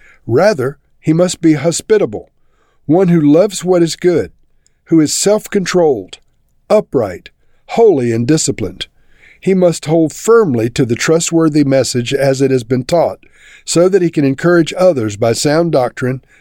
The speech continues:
and refute those who oppose it. For there are many rebellious people, full of meaningless talk and deception,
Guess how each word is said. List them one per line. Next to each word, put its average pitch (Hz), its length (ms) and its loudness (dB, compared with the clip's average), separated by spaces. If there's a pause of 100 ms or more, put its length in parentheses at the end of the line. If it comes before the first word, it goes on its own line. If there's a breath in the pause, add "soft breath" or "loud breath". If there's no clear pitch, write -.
(140)
and 139 160 2
refute 214 500 -2
those 120 380 -2
who 143 160 2
oppose 151 400 0
it. - 140 -12 (1120 soft breath)
For 165 120 0
there 214 240 4
are 190 40 -2
many 247 360 0
rebellious 196 580 2
people, - 480 -4 (160)
full 220 320 0
of 156 80 0
meaningless 202 640 0
talk 160 480 -2
and 120 180 -2
deception, 131 680 -2